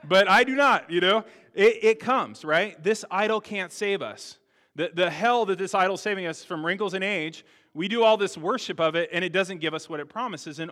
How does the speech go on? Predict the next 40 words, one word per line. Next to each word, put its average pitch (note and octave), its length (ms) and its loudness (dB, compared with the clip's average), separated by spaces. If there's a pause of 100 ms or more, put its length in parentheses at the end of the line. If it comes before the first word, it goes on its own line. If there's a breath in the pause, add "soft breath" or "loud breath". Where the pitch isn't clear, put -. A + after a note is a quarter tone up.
all F#3+ 280 -2
idols F3+ 300 -6
are F3 80 -10
like G#3+ 180 -4
that. - 100 -6
And C3+ 80 -10
I C#3+ 40 -10
could E3+ 140 -14
do F3+ 80 -6
that F3 120 -4
with D#3 120 -12
dozens F#3 340 -6
of F3 100 -14
cultural D#3+ 340 -12
idols B2+ 340 -8
like G#2+ 180 -12 (260 soft breath)
approval, D#3+ 720 -8 (340 soft breath)
uh, G2+ 140 -12
financial B2+ 480 -10
security, D#3+ 800 -10 (480 soft breath)
pleasure, D#3+ 680 -6 (200 soft breath)
romantic B2 440 -12
relationships. C3+ 880 -8
Our E3 140 0
culture A3 420 -10
has F3+ 160 -8
its D#3 100 -16
own F#3+ 120 -8
idols. F#3+ 300 -4
We F#3 100 -12
just G3+ 280 -10
don't F3+ 180 -8
call F#3 400 0
'em C#3+ 120 -10
by, C#3+ 220 -2
uh, D3 240 -8
we E3 120 -6
don't E3 160 -8
name E3 260 -4
'em G#2 140 -12